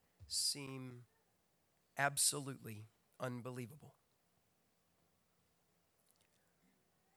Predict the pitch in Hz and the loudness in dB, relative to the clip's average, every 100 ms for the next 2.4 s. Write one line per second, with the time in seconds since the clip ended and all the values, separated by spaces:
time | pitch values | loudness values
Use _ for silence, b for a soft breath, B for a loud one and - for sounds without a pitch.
0 | _ _ _ _ _ _ _ - 143 143 | _ _ _ _ _ _ _ -4 -2 0
1 | 151 165 165 143 185 202 - 170 170 160 | 2 4 2 2 2 2 0 0 0 0
2 | 147 160 - 160 | -2 -2 0 -2